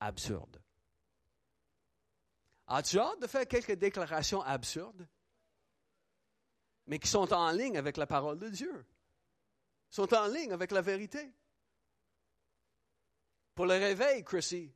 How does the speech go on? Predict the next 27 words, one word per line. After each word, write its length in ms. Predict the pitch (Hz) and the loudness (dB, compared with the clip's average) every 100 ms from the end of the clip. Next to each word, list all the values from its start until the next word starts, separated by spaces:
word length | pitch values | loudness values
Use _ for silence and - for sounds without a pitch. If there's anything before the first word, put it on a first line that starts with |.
| - | -14
et 60 | |
la 140 | 127 135 | -8 -2
réunion 300 | 175 190 190 | 0 2 0
de 60 | |
prière, 300 | 156 185 226 | 0 2 2
que 80 | 220 | 0
ce 60 | 175 | -6
soit 160 | 190 _ _ _ _ | -12 _ _ _ _
des 100 | 175 | -12
déclarations 540 | 190 269 240 202 185 - 269 311 | -8 -8 -6 -6 -4 -4 -4 -6
absurdes 520 | 269 - 349 370 202 | -2 0 0 -2 -4
sur 180 | - 160 | -6 -2
Montréal, 480 | 175 127 113 101 - _ _ _ _ _ _ - | -4 -4 -8 -12 -18 _ _ _ _ _ _ -10
complètement 800 | - 392 370 320 330 - 269 | 0 2 0 -8 -8 -6 -4
débiles, 500 | 240 196 170 185 117 - _ _ _ _ _ _ _ _ _ _ _ _ _ _ _ _ _ _ _ | -2 -4 -2 -4 -4 -14 _ _ _ _ _ _ _ _ _ _ _ _ _ _ _ _ _ _ _
selon 280 | - 127 123 | -10 -4 -2
la 120 | 120 | 0
parole 280 | 120 113 113 | -2 -2 -6
de 80 | 113 | -12
Dieu. 220 | 117 - _ _ _ _ _ _ _ _ _ _ _ _ _ _ _ _ _ _ _ _ _ _ _ _ _ _ _ _ _ _ _ _ | -18 -20 _ _ _ _ _ _ _ _ _ _ _ _ _ _ _ _ _ _ _ _ _ _ _ _ _ _ _ _ _ _ _ _
Et 80 | 131 | -8
qu'est-ce 260 | - 311 - | -2 -2 -2
que 120 | 180 | -8
tout 200 | - 220 | -8 -8
ce 140 | - | -6
beau 240 | 139 147 147 | 0 2 2
monde-là 520 | 131 113 101 117 | -2 -6 -8 -10